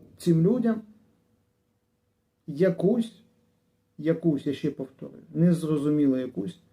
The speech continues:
грошову підтримку від держави. І ця реформа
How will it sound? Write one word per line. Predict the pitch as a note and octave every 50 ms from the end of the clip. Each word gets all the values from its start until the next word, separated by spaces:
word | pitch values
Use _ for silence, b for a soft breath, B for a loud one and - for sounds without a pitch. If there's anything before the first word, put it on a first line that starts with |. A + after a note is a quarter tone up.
| _ _ _ _ _ _ _ _
грошову | D3+ C3+ D#3 E3+ F3 E3+ - - E3+ F#3 G3+ F#3+
підтримку | - F3+ E3+ - - C#3+ C3+ B2+ A#2+ A#2+ - _ - D#3+
від | C#3 C3+ B2+
держави. | C3+ C3+ B2+ B2 B2 A#2+ A#2 - - _ _ _ _ _ _ _ _ _ _ _ _ _ _ _ _ _ _ _ _ _ _ _ _ _ _ _ _ _ _ _ _ _ _ _ -
І | E3+
ця | E3+ - C4+ C#4
реформа | C4+ B3+ G#3+ - - - B3 C#4 C#4 B3 A3+ G#3 F#3 D3+ B2+ A2+ -